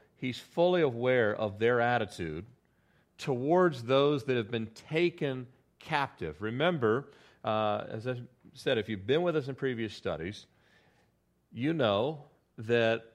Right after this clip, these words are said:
the first two times that Babylon came against Jerusalem, the first two times, Jerusalem as a city was spared. They did not destroy the city. They did not dismantle the city.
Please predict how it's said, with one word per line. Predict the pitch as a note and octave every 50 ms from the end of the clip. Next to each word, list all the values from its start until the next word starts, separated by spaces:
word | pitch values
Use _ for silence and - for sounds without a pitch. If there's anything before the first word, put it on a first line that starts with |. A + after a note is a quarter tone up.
| _ _ -
the | A2+ A#2
first | - - - - F3+ G3+ G#3+ - - -
two | - G3 F3+ E3+
times | - - D3+ C#3 C3+ C#3 C#3 C3+ A2+ -
that | A#2 G#2 - -
Babylon | - A#2 A#2+ C3 C3+ C3 C3 B2+ A#2+ A#2 A2+ A2 G#2+ - - - - -
came | C3+ C3 C3+ C#3 C#3+ C#3+ C#3+ - -
against | A#2 A2 G2+ F#2+ F#2+ F#2 G2 A#2 A#2+ C3 D3+ C3 - - - -
Jerusalem, | - A2+ G#2+ A#2+ C3+ C#3 - - - D#2 C2+ - - - _ _ _ _ _ _ _ _ _ _ _ _ _ _ _ _ _ _ _ _ _ _ _ _ _
the | G#2+ G2+
first | - - E3+ G3 F#3 -
two | - D3 C3
times, | - A#2+ G2+ F2 E2 E2 F2+ G#2 A2+ - - - _ _ _ _ _ _ _ _ _ -
Jerusalem | G#2 A2+ B2+ D3 F3+ G3+ G3 - D#3+ D3+ C#3 C3+ -
as | - A#2+ A#2+ A2+
a | A#2
city | G#2+ - - - F#3+ F3 E3+ C#3
was | A#2 A2 G#2+
spared. | - - - - - - C3 A#2 F2+ D2+ C#2+ - - - _ _
They | F#2+ F2+
did | F2 F#2 E2+
not | F2+ G2 G#2+ A#2+ B2 -
destroy | B2 A#2 - - - B2 A#2+ A#2+ A#2
the | A2+ A2
city. | A2 - B2+ A#2+ A#2 B2 B2+ B2 - - _ _ _ -
They | G2+
did | F#2 G2+ F2
not | F2+ F#2+ F#2+ F#2 - -
dismantle | F#2+ E2+ - - F2+ F2 G2 A2 B2 A#2 - A#2+ A2+
the | A#2 A2
city. | - - A#2+ A2 A2+ A#2 A#2+ A#2